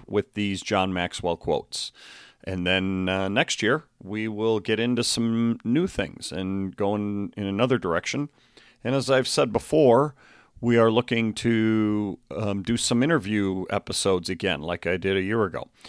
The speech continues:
And I'd like to get any of you who would be interested, uh, on the podcast. So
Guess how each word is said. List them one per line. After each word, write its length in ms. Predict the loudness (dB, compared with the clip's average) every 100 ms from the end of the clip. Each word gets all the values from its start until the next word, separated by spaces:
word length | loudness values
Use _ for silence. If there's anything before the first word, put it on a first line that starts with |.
| -20 -20 _
And 360 | -4 -2 0 0
I'd 120 | 2
like 200 | 2 2
to 100 | -2
get 260 | 2 2 2
any 200 | 2 2
of 120 | 2
you 260 | 2 2 2
who 120 | 2
would 180 | -2 0
be 140 | -2
interested, 640 | -2 -4 -2 2 2 0 -4
uh, 280 | -2 0 -2
on 200 | -2 -2
the 80 | -2
podcast. 680 | 4 4 4 0 0 -4 2
So 280 | 4 4